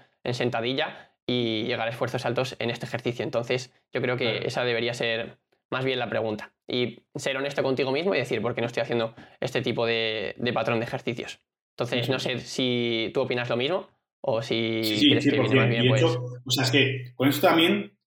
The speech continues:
Speaker 2: tampoco quiero que se malinterprete y en ningún momento estoy diciendo que si tú eres
Speaker 1: Claro.
Speaker 2: una persona que basa tu entrenamiento en máquinas, por ejemplo,
Speaker 1: Mm.
Speaker 2: o sea, es completamente lícito, es igual de lícito, igual de respetable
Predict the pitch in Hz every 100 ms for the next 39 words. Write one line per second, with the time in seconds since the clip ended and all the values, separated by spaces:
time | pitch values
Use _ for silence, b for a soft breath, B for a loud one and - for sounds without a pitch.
0 | _ 123 123 147 156 151 135 135 131 123
1 | 123 127 135 123 120 123 139 135 131 123
2 | 113 131 127 123 127 127 113 117 104 -
3 | - _ _ - 123 131 135 143 131 123
4 | 131 120 120 120 127 131 127 123 123 117
5 | 120 123 277 254 - 113 - 123 143 -
6 | - _ _ - 160 - - - - 156
7 | 143 170 175 196 143 143 120 - 147 -
8 | - - 127 123 147 165 147 147 - 151
9 | 135 135 131 131 127 147 202